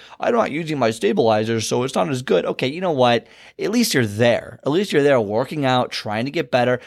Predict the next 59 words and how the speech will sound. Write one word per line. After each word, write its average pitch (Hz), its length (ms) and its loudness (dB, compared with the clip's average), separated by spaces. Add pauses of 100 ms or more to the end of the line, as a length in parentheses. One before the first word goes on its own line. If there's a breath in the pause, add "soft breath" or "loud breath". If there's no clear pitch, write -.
(120)
Yeah, - 180 0
eventually 170 640 2
you'll 139 180 4
learn 127 200 4
how 156 120 0
not 156 260 0
to 170 120 0
use 139 300 2
it 139 100 4
and 131 100 -2
you'll 104 140 0
move 127 240 0
on 151 160 2
from 147 140 -8
there, 143 100 -2
but 131 140 0
it, 127 280 4
it 143 160 2
is 139 300 2
a 147 120 -2
good 120 380 0
starting 117 340 0
point. 98 200 -8
Everyone 107 160 -4
has 120 120 -4
to - 60 -12
start 160 220 0
somewhere. 143 400 0 (220 loud breath)
So - 100 -6
if 104 100 -4
you're, 135 260 4
you - 380 -8
know, 123 140 2
if - 80 -4
the 123 80 -6
gym 117 220 -2
is 147 100 -6
packed 143 400 0
by 131 100 0
those 135 140 0
dumbbells 131 560 2
and 117 80 0
it's 107 80 -4
a 113 60 -2
little 127 220 4
intimidating, 127 580 0
you 113 60 0
don't 113 60 -2
wanna 135 120 -2
go 127 240 4
over 127 120 0
there, 131 200 2 (260 loud breath)
feel 170 200 4
free 165 240 0
to 156 100 -6
use 151 220 -2
machines. 131 540 -2
Feel 160 200 0
free. 170 320 0